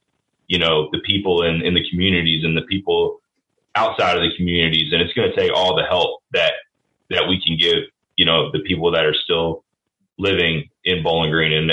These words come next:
and in Kentucky and around Kentucky. And, um, I love Kentucky. You know, I've got it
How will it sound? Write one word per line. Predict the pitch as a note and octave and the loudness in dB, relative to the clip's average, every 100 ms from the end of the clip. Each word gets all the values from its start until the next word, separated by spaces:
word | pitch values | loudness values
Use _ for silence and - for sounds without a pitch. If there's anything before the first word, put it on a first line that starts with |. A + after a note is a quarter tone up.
| - | 0
and | E2+ E2 | 0 0
in | E2+ E2+ | 0 0
Kentucky | E2 E2+ E2 E2+ D#2+ | -2 0 -2 0 0
and | D2+ | 2
around | D#2+ E2 | 2 2
Kentucky. | D#2 D#2 D#2 - D#2 - - _ _ _ _ _ - - | 0 0 0 0 -4 -4 -12 _ _ _ _ _ -14 -4
And, | E2+ F2+ E2 D#2 _ _ _ _ _ _ | -2 0 -2 -4 _ _ _ _ _ _
um, | F#2 F#2 E2+ D#2+ D2+ _ _ _ _ - | 0 2 2 0 -6 _ _ _ _ -2
I | A2 | 0
love | A2+ - | 0 -2
Kentucky. | - F2+ D2 C2 _ | -2 -2 -4 -10 _
You | F2 | -2
know, | F2 E2+ D2+ - | 0 0 -2 -4
I've | E2+ E2 | -2 0
got | F#2+ | 0
it | F#2 | 0